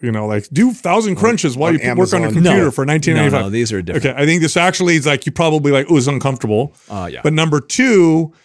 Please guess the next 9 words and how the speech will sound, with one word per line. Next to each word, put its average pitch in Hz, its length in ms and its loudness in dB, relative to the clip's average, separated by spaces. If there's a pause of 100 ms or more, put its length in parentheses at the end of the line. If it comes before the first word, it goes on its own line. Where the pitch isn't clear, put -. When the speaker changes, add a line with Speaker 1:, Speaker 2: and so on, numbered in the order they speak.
(380)
Speaker 1:
the, 147 480 2
the 139 280 -2
group 180 440 2
that 160 160 0
they're 139 140 2
using 151 420 0
is 123 100 -2
probably 139 440 -2
sedentary, 131 1080 0